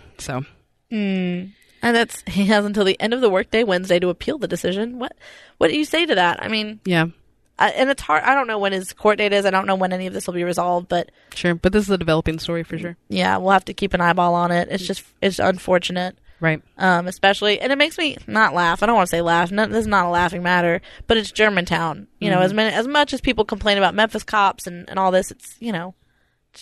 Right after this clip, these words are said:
Speaker 2: it, this is, this happens everywhere. This
Speaker 1: I
Speaker 2: isn't
Speaker 1: think
Speaker 2: something that just happens within Memphis city limits.
Speaker 1: Yeah, I think this is telling of, of the kind of climate that's happening nationwide with police officers, um, in that,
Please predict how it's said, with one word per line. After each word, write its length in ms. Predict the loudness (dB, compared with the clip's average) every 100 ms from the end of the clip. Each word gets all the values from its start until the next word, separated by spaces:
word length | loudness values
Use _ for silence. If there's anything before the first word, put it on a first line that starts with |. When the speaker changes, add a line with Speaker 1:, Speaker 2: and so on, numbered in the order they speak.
| _ -10
Speaker 2:
it, 240 | -10 -2
this 180 | 2 2
is, 140 | 0 -6
this 200 | -8 -2
happens 320 | 0 0 0
everywhere. 500 | 0 0 0 0 2
This 60 | 2
Speaker 1:
I 20 |
Speaker 2:
isn't 100 | 4
Speaker 1:
think 140 | 4
Speaker 2:
something 200 | 2 2 0
that 100 | 0
just 180 | -2 0
happens 360 | 0 0 -2
within 240 | -2 -2 -2
Memphis 300 | -2 -2 -2
city 180 | -2
limits. 400 | -2 -4 -6 -8
Speaker 1:
Yeah, 180 | -2 2
I 120 | 2
think 160 | 0 -2
this 160 | -4 -4
is 100 | -2
telling 340 | 2 2 2
of, 160 | 0 0
of 160 | 0
the 80 | 0
kind 200 | 0 0
of 80 | 0
climate 380 | 0 2 2 2
that's 140 | -2
happening 720 | 0 0 2 0 0 -2 -2 2
nationwide 720 | 2 2 0 2 2 2 2
with 200 | -2 -2
police 360 | 0 0 2
officers, 680 | 2 2 0 0 2 2 -2 -2
um, 540 | 2 2 2 -2 -4
in 200 | -2 0
that, 300 | 2 2 0